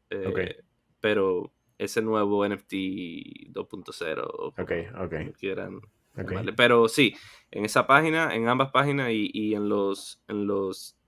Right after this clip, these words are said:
Speaker 1: chats me pueden encontrar. Y no, igual yo, yo estoy en la comunidad de, de criptomonedas punto D O.
Speaker 2: Boom.
Speaker 1: Am,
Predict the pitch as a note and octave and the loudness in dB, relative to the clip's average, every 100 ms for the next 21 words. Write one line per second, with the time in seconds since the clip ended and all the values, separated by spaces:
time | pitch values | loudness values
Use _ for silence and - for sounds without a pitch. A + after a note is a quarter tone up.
0 | _ _ _ - G#2+ G#2 - - - G#2 | _ _ _ 0 2 0 -4 -14 -10 -8
1 | - G2+ G2 G2 G2 F#2+ F2 E2+ - _ | -2 -2 -2 -4 -6 -4 -4 -6 -10 _
2 | - - - _ _ - A#2 A#2 A#2 A#2 | -20 -20 -20 _ _ -2 2 2 2 2
3 | F3 F#3 D3+ G3 F3+ C#3 - _ _ _ | 2 4 6 6 4 0 -4 _ _ _
4 | _ B2 B2 A#2+ C#3 B2+ B2+ B2+ B2 A#2 | _ -2 0 4 6 6 4 2 4 6
5 | A#2+ B2 A#2+ A#2 D2+ A#2 A2+ A2+ A2 G#2+ | 6 8 6 6 4 4 6 6 4 2
6 | G#2+ G#2+ - - A#2 A2 A2 A2+ A2 A2 | 0 -2 -4 -6 -4 0 0 2 2 0
7 | A#2 G#2 G#2 G#2 G#2 F2+ - _ _ - | -4 -2 -2 -2 -4 -8 -12 _ _ -10
8 | G#2 A2 D3 A3 A3 _ _ - - G2+ | -2 0 0 -2 -8 _ _ -20 -10 0
9 | F#2+ F2 E2 _ G#2 G2+ G2 F#2+ F#2 | 0 0 -8 _ -4 -2 -2 -6 -10